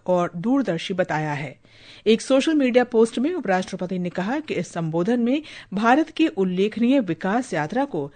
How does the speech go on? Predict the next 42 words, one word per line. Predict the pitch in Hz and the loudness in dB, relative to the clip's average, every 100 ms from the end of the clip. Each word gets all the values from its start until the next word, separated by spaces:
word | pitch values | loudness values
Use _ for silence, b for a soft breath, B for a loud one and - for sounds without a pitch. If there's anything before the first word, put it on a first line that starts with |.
| b | b
स्पष्ट | - - 190 - | -10 -4 -4 -4
रूप | 165 240 277 | -2 0 0
से | - 151 - 202 | -4 -8 -6 -6
रेखांकित | 214 - 262 247 196 | -6 -4 -6 -4 -6
किया | - 156 | -4 -4
गया | 196 202 139 | -2 -2 -4
है। | 139 131 - _ - B B B B 262 | -6 -10 -14 _ -20 B B B B 4
वहीं | 294 359 | 6 4
प्रधानमंत्री | 294 262 254 254 240 247 | 2 2 2 2 2 0
मोदी | 190 196 240 | 2 2 0
ने | 247 | 0
कहा | 226 240 370 | 0 -2 -4
कि | - | -4
राष्ट्रपति | 180 180 190 185 180 185 | 0 0 -2 -4 -6 -6
के | 196 185 | -6 -6
संबोधन | - 156 160 185 233 | -6 -4 -2 0 0
ने | 233 320 B B B | 0 -2 B B B
मौजूदा | 214 240 285 349 | 4 6 4 2
समय | 349 240 220 | 2 2 2
में | 226 240 254 | 2 2 0
भारत | 185 175 214 | -2 -2 -2
की | - - | -4 -6
उल्लेखनीय | 170 165 180 - 247 | -4 0 0 0 0
विकास | 240 165 185 214 - | 0 -2 -2 -4 -4
यात्रा | 165 165 277 285 | -4 -4 -4 -4
को | 185 | -4
दर्शाया। | 151 147 147 135 95 - b b b b | -6 -6 -6 -6 -8 -12 b b b b
एक | 175 170 | -2 -2
सोशल | - 190 185 180 | -2 -4 -2 -4
मीडिया | 165 165 | -2 -4
पोस्ट | 156 - 196 202 | -2 -2 -2 -2
में | 240 | -4
श्री | 226 165 | -4 -4
मोदी | 165 180 233 | -2 0 0
ने | 226 254 B B | 0 -2 B B
इस | 214 226 | -2 2
संबोधन | 226 226 262 302 | 4 4 4 2
को | 285 180 | 0 -2
व्यापक | 160 196 226 - 208 - | 0 0 0 -2 -6 -6
और | 202 185 | -6 -6
व्यावहारिक | 165 165 165 - 247 247 165 | -4 -6 -8 -10 -8 -8 -8
बताया। | 143 131 135 | -10 -10 -12